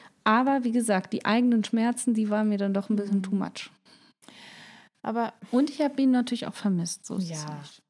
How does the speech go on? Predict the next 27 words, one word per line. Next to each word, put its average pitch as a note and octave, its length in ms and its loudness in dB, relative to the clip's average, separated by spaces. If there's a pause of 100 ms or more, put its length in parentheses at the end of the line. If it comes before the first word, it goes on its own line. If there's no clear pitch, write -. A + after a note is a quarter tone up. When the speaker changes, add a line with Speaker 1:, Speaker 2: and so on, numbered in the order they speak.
(140)
Speaker 2:
Ah, - 320 -14 (160)
ja, F#3+ 260 -12
wenn F3 140 -8
die E3+ 80 -6
so F3+ 120 -10
ganz F3 360 -8
klein F#3 340 -10
sind, F#3+ 240 -12
das F#3+ 140 -20
schon. F#3 280 -16 (580)
Also A3+ 180 -4
jetzt C4 300 0
merke C4+ 360 2
ich B3 100 -4
so, A#3 180 -4
ne, A3+ 280 0
mein G3 380 -4
kleinstes F#3+ 440 -6
Kind F#3+ 200 -8
ist - 140 -14
ja F#3 60 -8
jetzt - 260 -14
zweieinhalb, F#3 880 -6 (680)
der - 120 -8
älteste - 360 -10
elf. A3 580 -4 (140)
Ähm, F3+ 500 -4